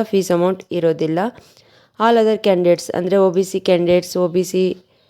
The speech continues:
ಎಕನಾಮಿಕಲಿ ವೀಕರ್ ಸೆಕ್ಷನ್ ಜನರಲ್ ಕೆಟಗರಿ ಅವರಿಗೆ ಮುನ್ನೂರು ರೂಪಾಯಿ ಇರುತ್ತೆ. ಓಕೆ, ಇದನ್ನ ಡಿ ಡಿ ತೆಗಿಬೇಕಾಗುತ್ತೆ ನೀವು. ಈ ಒಂದು ಹೆಸರಲ್ಲಿ ಇ ಎಸ್ ಐ ಕಾರ್ಪೊರೇಷನ್ ಕಲಬುರಗಿ ಅನ್ನೋ ಹೆಸರಲ್ಲಿ ನೀವು ಡಿ ಡಿ ತೆಗಿಬೇಕಾಗುತ್ತೆ.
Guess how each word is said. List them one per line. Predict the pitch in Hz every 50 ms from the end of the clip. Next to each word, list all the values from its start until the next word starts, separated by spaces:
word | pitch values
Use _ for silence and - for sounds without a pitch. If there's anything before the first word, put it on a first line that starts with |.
| _ _ _ _ _ _ _ _ 185
ಎಕನಾಮಿಕಲಿ | 180 - 202 202 196 196 190 190 190 196 190
ವೀಕರ್ | 190 190 190 185 -
ಸೆಕ್ಷನ್ | - 180 170 - 180 185 170
ಜನರಲ್ | 175 170 175 180 185 185 180
ಕೆಟಗರಿ | 190 180 180 170 160 170 160
ಅವರಿಗೆ | 175 180 190 220 233
ಮುನ್ನೂರು | 220 202 185 175 170 165
ರೂಪಾಯಿ | 156 - 165 160 151
ಇರುತ್ತೆ. | 151 143 139 - - 139 139 - _ _ _ _ _ _ - -
ಓಕೆ, | 160 - 208 208
ಇದನ್ನ | 208 202 220 233 233
ಡಿ | 220 196 220 233
ಡಿ | 233 247
ತೆಗಿಬೇಕಾಗುತ್ತೆ | - 226 202 202 185 185 175 - 175 165 165 165 143 170 160
ನೀವು. | 156 160 156 151 175 202 214 - _ _ _ _ _ _ _ _ _ _ _ _ _ _ -
ಈ | 190 196
ಒಂದು | 190 185 185 180 180
ಹೆಸರಲ್ಲಿ | 175 170 - 175 175 180 185
ಇ | 185
ಎಸ್ | 196 196 -
ಐ | 226 220
ಕಾರ್ಪೊರೇಷನ್ | - 208 185 190 - 185 190 185 - 202 175
ಕಲಬುರಗಿ | - 175 175 170 175 175 175 175
ಅನ್ನೋ | 180 180 175
ಹೆಸರಲ್ಲಿ | 160 160 170 165 170 165 180 196
ನೀವು | 202 202 190 175
ಡಿ | 165 175 170
ಡಿ | 175 170
ತೆಗಿಬೇಕಾಗುತ್ತೆ. | 175 170 156 160 151 151 151 - 147 143 135 143 139 - 123 -